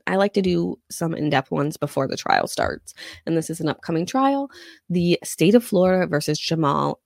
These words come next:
Demons. Y N W Melly, or his legal name of Jamal Demons, who I'm gonna just call Melly through this whole thing, is charged with the first-degree murders of Y N W Sack Chaser and Y N W Juvie, who were reportedly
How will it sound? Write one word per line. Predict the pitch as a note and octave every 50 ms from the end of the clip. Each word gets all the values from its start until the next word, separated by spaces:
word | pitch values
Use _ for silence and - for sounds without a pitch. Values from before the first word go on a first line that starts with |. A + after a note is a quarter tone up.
| _ _ -
Demons. | - B2+ A#2 - - - - - - - - - - - - _ _ _ _ -
Y | F3 E3+ F3 F#3 A3 A#3
N | A#3+ C4 B3+
W | A3+ G#3 G3+ G3 G#3 A3 A3+
Melly, | A3+ G3 D#3+ C#3+ C3 B2+ C#3+ E3+ F#3+ _ - - - - _ -
or | D#3 E3
his | F3 E3+ E3+ F3
legal | E3+ D#3+ D#3 E3 F#3 F#3+
name | G#3 F#3 D#3 D3 C#3+ D3 D3 D3+ -
of | - D#3 D#3+
Jamal | - - D#3+ D#3+ D3 C3+ D3 E3+
Demons, | F#3 - D3+ D3 C#3+ C#3 D3 E3 -
who | - - A3+
I'm | A#3+ C4
gonna | C#4+ E4+ F4+ F4
just | C4+ G#3+ F#3 -
call | - - D#3+ E3
Melly | D#3 D3+ C3+ C3 C3+ C#3+ C#3+ D#3+ D#3 -
through | - D#3+
this | D#3+ E3 E3 -
whole | - D#3+ D#3+
thing, | D#3+ - E3 D#3+ E3 E3+ - - - - - - -
is | - E3 -
charged | - E3 D#3 D#3 -
with | - D#3+ D3+
the | D3+
first-degree | - - E3 E3+ - - G#3 G#3 A3 A3+
murders | A3+ G3+ E3+ D#3 D3+ D#3 D#3+ -
of | - - -
Y | - D#3 D3 C#3+ C#3+ D3 D#3
N | F3 G3 G3
W | F#3 F3+ F#3+ G#3+ A#3
Sack | A#3+ - F#3 D#3 D#3 -
Chaser | - - E3+ E3+ E3 - E3 D#3+ D#3 - -
and | - E3 D#3+ D3+
Y | C#3 B2+ C3 C#3
N | C#3 C#3 D3 D#3+
W | D3 C#3 C3+ C#3 D3 C#3+
Juvie, | C#3 - - - - - - - - - - - -
who | G#3+ A3
were | G#3 F#3+ G3+ A3+ G#3+
reportedly | G#3+ - G#3+ G#3 F#3+ F3 F#3 F3 E3+ E3+ E3 -